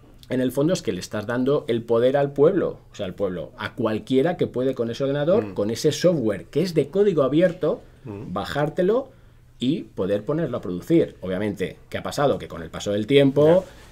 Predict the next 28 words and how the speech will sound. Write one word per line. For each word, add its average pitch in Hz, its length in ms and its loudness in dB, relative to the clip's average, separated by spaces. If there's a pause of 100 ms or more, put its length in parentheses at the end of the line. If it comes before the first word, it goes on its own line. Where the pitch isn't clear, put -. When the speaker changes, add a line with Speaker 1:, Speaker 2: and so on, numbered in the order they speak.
(100)
Speaker 1:
todo 92 220 -2
se 101 100 -4
ha 95 80 -6
puesto 95 220 -8
más 101 140 -4
complicado 131 580 4
y 117 80 4
minar 98 340 -4
bitcoins 113 400 -2
ya 101 100 -2
no 98 100 -8
es - 60 -14
tan 87 160 -8
fácil. - 340 -6 (140)
Tienes 110 220 -4
Speaker 2:
Mm. - 40 -20
Speaker 1:
que 95 60 -8
irte 90 240 -8
a 95 60 -8
un 92 160 -8
pool 135 280 6
o, 98 60 -2
o 71 340 -14
lo - 80 -18
que - 100 -16
Speaker 2:
Ya, 107 40 -8
Speaker 1:
sea. 95 220 -8 (220)
Speaker 2:
ya. 101 160 -8